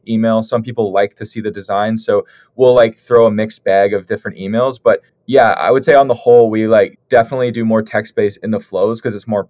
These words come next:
it's more personalized. Like, you're triggering an email based off of, like, customer behavior, and therefore it is, like, a little bit more of a personal email. So we definitely have, like, you know, letter from the founder, like, when someone makes a purchase,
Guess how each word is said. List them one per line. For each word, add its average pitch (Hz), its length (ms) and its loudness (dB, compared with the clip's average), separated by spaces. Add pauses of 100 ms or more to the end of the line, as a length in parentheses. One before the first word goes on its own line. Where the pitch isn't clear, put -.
it's 107 180 -8
more 107 140 -2
personalized. 123 800 -4
Like, 107 180 -2 (160)
you're 131 180 0
triggering 139 640 -2
an 120 80 -4
email 113 380 0
based 110 340 -2
off 104 240 2
of, 95 240 -8
like, 98 420 -2
customer 110 440 -6
behavior, 101 760 -4
and 98 420 -8
therefore 110 360 0
it 104 260 0
is, 104 260 -4
like, 95 300 -2
a 85 60 -4
little 107 200 -2
bit - 160 0
more 104 200 -2
of 98 60 -4
a 98 60 -6
personal 104 380 -6
email. 113 340 -4
So 117 140 -4
we 104 140 -6
definitely 101 540 -6
have, 110 260 -2
like, 104 260 0
you 110 60 -8
know, 101 320 -4
letter 113 240 0
from 113 160 -6
the 110 80 -2
founder, 117 440 0
like, 98 160 0
when 107 120 -8
someone 110 240 -6
makes 107 180 -6
a 104 60 -10
purchase, 110 540 -6